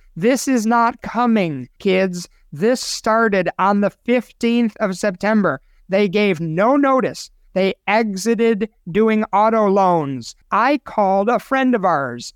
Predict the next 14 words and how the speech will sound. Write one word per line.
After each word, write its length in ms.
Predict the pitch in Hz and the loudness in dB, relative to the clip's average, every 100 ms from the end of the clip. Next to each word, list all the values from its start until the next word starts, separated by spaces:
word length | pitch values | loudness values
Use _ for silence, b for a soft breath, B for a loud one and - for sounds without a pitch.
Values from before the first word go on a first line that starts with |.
| _ _ | _ _
Shout 420 | - - 190 185 185 | -18 -4 0 2 2
out 220 | 180 175 | 0 0
to 120 | 196 | -2
her. 240 | 185 202 | 2 2
I 60 | 170 | 2
guess 240 | 165 185 | 0 -2
I 80 | 180 | -2
won't 220 | 185 185 | -2 -2
use 180 | 185 175 | -4 -4
her 80 | 185 | -2
name, 260 | 165 170 190 | 0 0 -2
but 140 | 180 | -4
she's 340 | - 208 202 | -4 -2 0
a 340 | 190 185 180 | 0 0 0